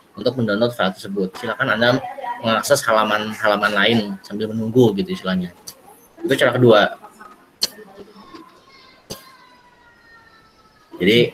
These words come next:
em, user nggak ketahan di halaman itu gitu. Itu yang mau diimplementasi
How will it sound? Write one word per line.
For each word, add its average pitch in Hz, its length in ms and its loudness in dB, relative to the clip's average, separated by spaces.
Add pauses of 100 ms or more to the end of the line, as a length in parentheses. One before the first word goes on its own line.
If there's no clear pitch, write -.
em, 101 260 2 (380)
user 127 240 0
nggak 120 240 4
ketahan 113 400 0
di 107 80 0
halaman 98 380 0
itu 98 340 0
gitu. 80 240 -10 (2250)
Itu 147 160 0
yang 123 160 4
mau 117 80 4
diimplementasi 127 560 2